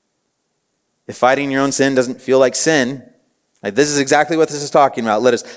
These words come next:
lay aside every weight and sin, and let us run with endurance the race that is set us for us." What does it say? "Looking to Jesus." And what does Jesus do? He's the founder and he's the perfecter of our faith.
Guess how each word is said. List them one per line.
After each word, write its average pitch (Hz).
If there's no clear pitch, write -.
lay 139
aside 165
every 139
weight 147
and 113
sin, 147
and 120
let 113
us 101
run 123
with 147
endurance 139
the 135
race 131
that 139
is 123
set 135
us 131
for 120
us." 113
What 117
does 117
it 120
say? 131
"Looking 127
to 139
Jesus." 120
And 110
what 117
does 117
Jesus 127
do? 135
He's 107
the 101
founder 143
and 123
he's 113
the 98
perfecter 92
of 85
our 87
faith. 82